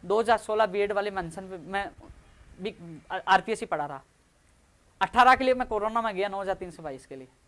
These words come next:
से बीएड वालों के लिए हर जगह मैं खड़ा रहा हूं। मैंने कभी भी दोगला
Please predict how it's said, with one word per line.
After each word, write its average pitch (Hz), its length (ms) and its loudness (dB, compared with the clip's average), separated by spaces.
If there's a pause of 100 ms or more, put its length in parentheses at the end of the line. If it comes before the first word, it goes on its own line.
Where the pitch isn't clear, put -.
(600)
से 202 180 -8 (160)
बीएड 214 480 -2
वालों 214 300 2
के 208 120 -14
लिए 262 220 2
हर 208 260 0
जगह 240 180 -2
मैं 220 120 -8
खड़ा 175 200 -4
रहा 170 100 -4
हूं। 190 80 -12
मैंने 190 160 -12
कभी 190 480 -6
भी 208 200 -8
दोगला 190 500 -2